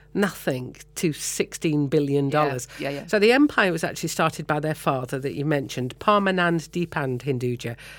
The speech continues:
Speaker 1: He traded goods in India. Uh, it's a part of India that's now Pakistan.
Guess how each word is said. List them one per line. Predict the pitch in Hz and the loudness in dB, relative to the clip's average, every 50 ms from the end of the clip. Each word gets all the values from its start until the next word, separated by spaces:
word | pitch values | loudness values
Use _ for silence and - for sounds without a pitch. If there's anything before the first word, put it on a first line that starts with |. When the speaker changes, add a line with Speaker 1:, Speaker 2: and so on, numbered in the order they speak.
| - - - - | -20 -20 -20 -6
Speaker 1:
He | - 233 233 | -4 -4 -4
traded | - - 233 208 196 190 - 180 165 - | 0 2 2 2 2 2 0 -4 -6 0
goods | - 196 180 156 147 - - - - - - - - - | 0 2 2 2 -2 -8 -12 -14 -14 -14 -18 -20 -16 -2
in | - 165 180 | 0 2 4
India. | 175 165 165 151 - 120 117 131 165 165 - - - | 4 4 2 0 -2 -4 -4 -4 -4 -4 -6 -8 -2
Uh, | 160 165 151 | -2 -2 -2
it's | 110 - | -2 -6
a | - | -8
part | - - 185 165 - | -4 -4 -4 -4 0
of | - | 0
India | 165 156 151 147 147 | 0 0 0 0 -2
that's | 147 147 - - | -4 -4 -6 -4
now | - 139 139 | -4 -4 -4
Pakistan. | - - 143 - - 151 - - 160 139 131 127 | -4 -8 -10 -8 -8 -12 -6 -4 -4 -2 -2 -4